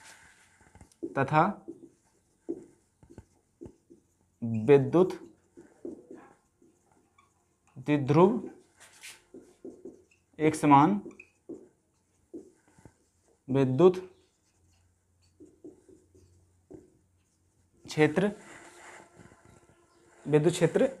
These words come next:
ई, ई वेक्टर में स्थित है।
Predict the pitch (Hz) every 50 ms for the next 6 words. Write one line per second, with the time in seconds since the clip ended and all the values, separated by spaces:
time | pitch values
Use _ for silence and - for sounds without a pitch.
0 | - - 165 170 160 123 92 - - - - - - - _ _ _ _ _ _
1 | _ _ _ _ _ _ _ _ _ _ _ _ _ _ _ _ _ _ _ _
2 | _ _ _ _ _ - 143 147 147 151 156 151 - 147 123 107 104 - _ _
3 | _ _ _ _ _ _ - 120 123 131 139 170 202 208 - - - - - -
4 | _ _ - - - _ _ _ _ _ _ _ _ _ _ _ _ - - -
5 | 135 131 - 120 - 107 92 95 -